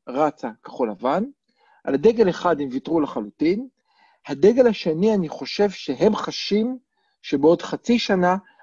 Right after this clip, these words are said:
אתה תגיד שהם ניצחו בו, אני חושב שהם טועים, אבל אני חושב שהתחושה שלהם, ואני אצטט כאן את גנץ, "כשאתם תראו את אסף ואת,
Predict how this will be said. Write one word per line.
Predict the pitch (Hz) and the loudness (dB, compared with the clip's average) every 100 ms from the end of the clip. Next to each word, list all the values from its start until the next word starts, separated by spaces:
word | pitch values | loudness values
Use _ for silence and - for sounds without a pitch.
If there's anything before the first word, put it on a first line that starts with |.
| - - | -14 -6
אתה | - | -2
תגיד | 170 151 131 147 | 0 0 -2 -4
שהם | - 131 | -2 -4
ניצחו | 135 - - 190 | -4 -10 -4 0
בו, | 214 | 2
אני | 165 | 0
חושב | - - 165 | -6 -4 -4
שהם | - 160 | 0 0
טועים, | 147 202 107 92 _ _ _ _ - | 6 6 4 -6 _ _ _ _ -12
אבל | 123 135 | -4 -2
אני | 135 135 | -2 -6
חושב | - 190 180 | -6 -4 -2
שהתחושה | - 139 - - - 220 226 | -2 -4 -6 -10 0 2 2
שלהם, | - 180 160 | 0 2 4
ואני | 143 131 | 2 -4
אצטט | - 147 170 | -6 -4 -4
כאן | - 151 | -2 -4
את | 131 | 0
גנץ, | 160 135 110 - _ _ _ _ _ _ | 0 0 -4 -18 _ _ _ _ _ _
"כשאתם | - - 135 - 233 240 | -6 -2 0 4 4 4
תראו | - 180 175 196 190 175 | 0 2 2 4 4 4
את | - | 0
אסף | 143 - 202 208 196 - 151 | -12 0 2 2 -2 -16 -8
ואת, | 135 131 - | -6 -6 -10